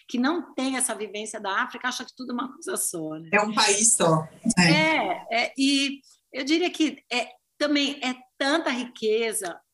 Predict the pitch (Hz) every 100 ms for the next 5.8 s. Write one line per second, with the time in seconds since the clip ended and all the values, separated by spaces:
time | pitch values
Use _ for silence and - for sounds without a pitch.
0 | - 185 180 214 226 254 254 254 247 208
1 | 220 220 226 226 220 220 214 226 214 208
2 | - - 254 - _ - 175 202 - 214
3 | 196 180 - 185 196 220 247 247 - -
4 | - 185 180 - - 202 196 202 233 175
5 | 175 165 - 165 - - 175